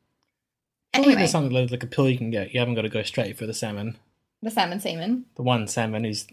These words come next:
Speaker 1: always used for it.
Speaker 2: <laughs>
Speaker 1: It's been, been
Speaker 2: I wonder
Speaker 1: milked.
Speaker 2: if the salmon semen's in the,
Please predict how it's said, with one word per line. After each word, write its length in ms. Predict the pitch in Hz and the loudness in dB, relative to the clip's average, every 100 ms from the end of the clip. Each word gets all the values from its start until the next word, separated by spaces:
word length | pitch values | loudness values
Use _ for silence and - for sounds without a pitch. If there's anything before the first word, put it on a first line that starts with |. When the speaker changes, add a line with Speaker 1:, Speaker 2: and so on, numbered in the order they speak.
| _ | _
Speaker 1:
always 320 | 110 110 107 | -8 -6 -6
used 280 | 113 110 - | -6 -6 -8
for 180 | 127 147 | -4 -2
it. 80 | 135 | 0
Speaker 2:
<laughs> 100 | 392 - 1077 960 906 - - 698 - _ - | 0 0 0 0 -2 -6 -4 -4 -6 _ -14
Speaker 1:
It's 40 | - 110 | -10 -8
been, 120 | 107 | -4
been 100 | 131 | -2
Speaker 2:
I 40 | 123 | 0
wonder 160 | 120 127 | 2 2
Speaker 1:
milked. 80 | - | 0
Speaker 2:
if 60 | |
the 100 | 349 | -6
salmon 320 | 339 330 285 294 | -4 -2 -2 -2
semen's 380 | 294 262 247 220 | -2 -2 0 0
in 260 | 220 214 - | 0 -2 -4
the, 140 | 185 | -4